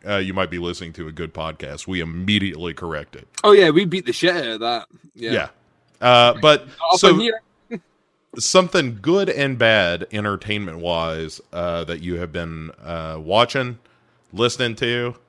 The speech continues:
Speaker 1: uh, uh, beamed into your brain, <laughs> Star Trek style.
Speaker 2: We'll, we'll, uh, we'll start with the bad. Um, I didn't think it was, it wasn't terrible, it was just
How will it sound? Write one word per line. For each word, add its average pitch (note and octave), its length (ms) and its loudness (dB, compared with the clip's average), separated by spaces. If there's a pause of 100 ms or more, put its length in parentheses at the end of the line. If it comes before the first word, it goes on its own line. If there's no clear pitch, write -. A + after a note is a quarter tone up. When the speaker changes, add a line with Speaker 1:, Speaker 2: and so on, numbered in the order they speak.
(640)
Speaker 1:
uh, F2 260 -4 (100)
uh, F2 160 -8 (200)
beamed A2 360 -4
into G#2 220 -2
your F#2+ 160 -2
brain, F#2+ 560 -6 (340)
<laughs> - 300 -8
Star G#2+ 380 0
Trek A2+ 280 0
style. A2+ 600 0 (1400)
Speaker 2:
We'll, E3 200 4
we'll, D#3+ 240 2
uh, D3 440 2
we'll C#3+ 200 -4
start F#3 340 0
with D3 160 -8
the - 80 -10
bad. C3+ 480 2 (100)
Um, A#2+ 640 -4 (460)
I B3 220 0
didn't F#4+ 240 -4
think E4+ 220 2
it - 100 0
was, C#3 340 -2 (100)
it E3 160 0
wasn't G#3+ 340 2
terrible, D#3 540 4
it B2 180 2
was B2 200 2
just A#2+ 500 -4